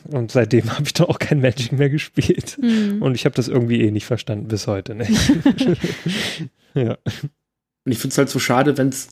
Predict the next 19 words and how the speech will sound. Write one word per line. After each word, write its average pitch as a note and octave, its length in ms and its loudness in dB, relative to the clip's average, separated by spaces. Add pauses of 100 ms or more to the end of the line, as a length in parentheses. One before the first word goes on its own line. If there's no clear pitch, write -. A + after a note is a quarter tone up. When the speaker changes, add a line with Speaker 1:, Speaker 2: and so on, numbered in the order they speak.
Speaker 3:
eigentlich C#3+ 340 -2
die C3 100 0
Möglichkeit B2+ 580 0
gibt, C#3+ 160 2
eine - 120 -2
Community C3 440 2
größer D3 400 2
zu - 160 -2
machen, C3+ 440 -2 (380)
Speaker 2:
Mhm. A3+ 160 2
Speaker 3:
ähm, C3+ 400 2
man C3 220 4
so C3+ 100 0
das C3+ 180 2
Gefühl D3 320 0
hat, C#3+ 200 -2 (280)
da C3+ 140 2
sitzt D3 320 -2
so, C#3 340 2